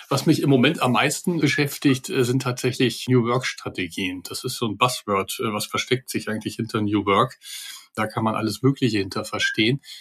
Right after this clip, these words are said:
Ich bin mit verschiedenen Maximalversorgern da im Moment zu im Gespräch. Und das große Thema, was uns, äh, alle eint, was wir angehen wollen, äh, sind agile Strukturen.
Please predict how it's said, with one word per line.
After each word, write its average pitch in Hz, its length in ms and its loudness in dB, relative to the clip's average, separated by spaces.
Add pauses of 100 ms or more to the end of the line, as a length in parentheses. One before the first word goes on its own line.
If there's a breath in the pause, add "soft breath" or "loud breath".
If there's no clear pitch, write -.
(160 loud breath)
Ich - 200 -12
bin 135 160 4
mit 131 200 4
verschiedenen 139 500 0
Maximalversorgern 147 1120 -2
da 139 140 -2
im 131 80 0
Moment 131 320 0
zu - 280 -4
im 131 140 2
Gespräch. - 680 -2 (400 loud breath)
Und 123 260 0
das - 180 0
große 139 420 2
Thema, 147 460 2
was 131 160 -2
uns, 135 260 -2
äh, 123 260 -2
alle 123 320 -2
eint, 147 540 0
was 131 220 -4
wir - 180 -4
angehen 135 400 4
wollen, 127 340 0 (300 loud breath)
äh, 147 120 4
sind 127 180 2
agile 117 400 0
Strukturen. 92 600 -6